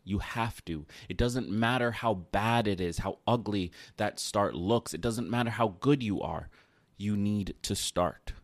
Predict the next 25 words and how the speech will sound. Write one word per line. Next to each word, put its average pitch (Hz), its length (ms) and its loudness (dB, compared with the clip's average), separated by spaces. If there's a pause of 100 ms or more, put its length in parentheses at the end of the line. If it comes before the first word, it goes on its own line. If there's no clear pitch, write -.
(580)
Everything 120 760 0
that 98 180 2
you 104 320 -2
accomplish 104 640 -4
in 90 240 -4
life 98 320 0
comes 110 340 -2
as 92 180 0
a 98 80 -2
result 92 460 2
of 90 140 -4
learning 95 420 0
the 90 80 0
process 87 560 -2
for 82 140 -4
doing 85 400 -2
it. 60 120 -14 (920)
That's 117 320 4
it. 117 260 2 (560)
Life 110 420 0
is 101 220 -2
one 107 460 0 (100)
giant 101 640 2
sequence 101 640 -4
of 87 200 -2